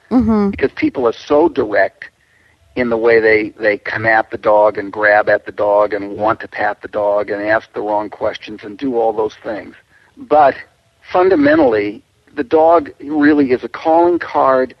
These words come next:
Speaker 2: to goodness because people are uncomfortable anyway about blindness. They're not sure how to deal with us.
Speaker 1: Right.
Speaker 2: If they have the dog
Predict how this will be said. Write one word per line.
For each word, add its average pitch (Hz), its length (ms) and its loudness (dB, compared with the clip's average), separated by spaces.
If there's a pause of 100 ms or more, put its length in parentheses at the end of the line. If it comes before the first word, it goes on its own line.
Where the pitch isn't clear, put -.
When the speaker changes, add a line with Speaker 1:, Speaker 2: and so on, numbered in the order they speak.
(360)
Speaker 2:
to - 80 -12
goodness 107 480 -4
because 123 400 0 (920)
people 294 300 0
are 180 160 4
uncomfortable 156 540 0
anyway 139 320 2
about 107 320 0
blindness. 104 400 -4 (100)
They're 117 100 -4
not 123 200 0
sure 143 180 0
how 131 100 0
to 117 100 0
deal 110 260 -2
with 104 120 -8
us. 95 220 0 (800)
Speaker 1:
Right. 180 260 2
Speaker 2:
If 147 160 0
they 151 140 2
have 208 340 0
the 202 80 2
dog 143 520 2